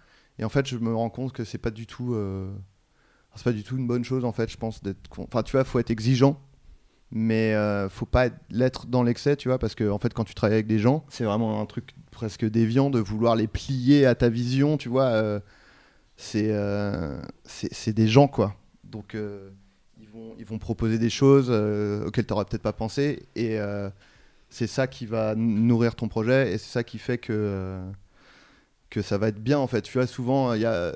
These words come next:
quand tu, tu, tu vois un truc qui est, euh, qui, qui t'a fait rire dans un film ou un truc comme ça,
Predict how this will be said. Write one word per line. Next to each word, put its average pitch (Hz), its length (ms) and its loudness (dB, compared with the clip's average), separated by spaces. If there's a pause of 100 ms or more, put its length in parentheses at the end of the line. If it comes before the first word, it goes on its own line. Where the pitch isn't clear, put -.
(140)
quand 117 140 -6
tu, 113 480 -8
tu, 101 180 -18
tu - 140 -16
vois 120 160 -6
un 120 40 -8
truc 120 200 -14
qui 117 100 -8
est, 110 140 -2
euh, 95 340 2 (1000)
qui, 110 200 -4
qui - 140 -10
t'a 120 120 4
fait 131 160 2
rire 127 220 4
dans 117 140 2
un 117 80 2
film 123 260 -2
ou - 20 4
un 117 60 2
truc 117 140 -8
comme 117 140 -2
ça, 143 380 -2